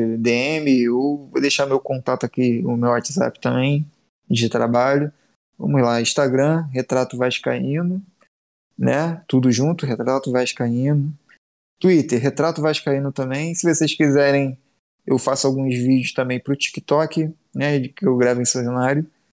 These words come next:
Também Retrato Vascaíno, arroba Retrato Vascaíno. É, e também participo do projeto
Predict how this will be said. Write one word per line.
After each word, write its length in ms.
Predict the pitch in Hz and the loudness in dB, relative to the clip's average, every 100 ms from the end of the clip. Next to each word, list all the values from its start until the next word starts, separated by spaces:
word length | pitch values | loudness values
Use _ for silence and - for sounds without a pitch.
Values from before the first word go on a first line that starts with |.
| _ | _
Também 320 | 135 131 139 156 | 0 2 4 4
Retrato 400 | 147 139 135 127 | 2 2 0 0
Vascaíno, 420 | 123 - 135 131 | -2 -2 -4 -2
arroba 320 | 117 131 127 | 0 2 2
Retrato 400 | 117 - 123 - | -2 0 -2 0
Vascaíno. 680 | 127 - 127 127 143 165 170 - _ _ _ _ _ - | -4 -2 -2 0 0 -2 -4 -10 _ _ _ _ _ -2
É, 640 | 151 151 151 151 147 139 | 2 4 4 4 4 2
e 60 | 175 | 0
também 360 | 196 185 196 202 _ | 0 0 -2 -4 _
participo 540 | 180 - - 175 185 | -2 -2 -4 -4 -4
do 100 | 170 | -4
projeto 560 | 185 175 156 170 170 | 0 0 2 0 0